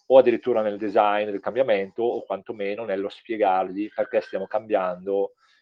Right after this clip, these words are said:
eh, cosa, perché l'azienda sta andando in questa direzione e quindi poi prestare attenzione durante l'implementazione al, al supporto che si dà alle persone e poi anche vedere con loro,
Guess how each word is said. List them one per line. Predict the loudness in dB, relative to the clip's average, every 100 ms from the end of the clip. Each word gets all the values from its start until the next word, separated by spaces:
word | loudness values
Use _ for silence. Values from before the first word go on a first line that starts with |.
| _
eh, | -8 -6 -2
cosa, | 0 2 4 4 4 0
perché | -4 0 0
l'azienda | 0 -2 -4
sta | -6 -6
andando | -8
in |
questa | -12 -6
direzione | -4 -4 -2 -2 0 0 -4 -6 _ _
e | -12
quindi | -6 2
poi | 2
prestare | 0 0 0 0
attenzione | -2 -10 -4 -2 0 0 -2 -4 -4
durante | -6 -6 -10
l'implementazione | -14 -12 -10 -10 -10 -14 _ -4 -2 -2 -6 -8 _ _ _
al, | -10 -4 0
al | 0 -2
supporto | -8 -8 4 4 4
che | -8
si | -2
dà |
alle | -2
persone | -2 -6 -4 -4 0 -2
e |
poi | 0 -2
anche | -2 -6
vedere | -2 -2 -2
con | -4 -2
loro, | 0 0 0 0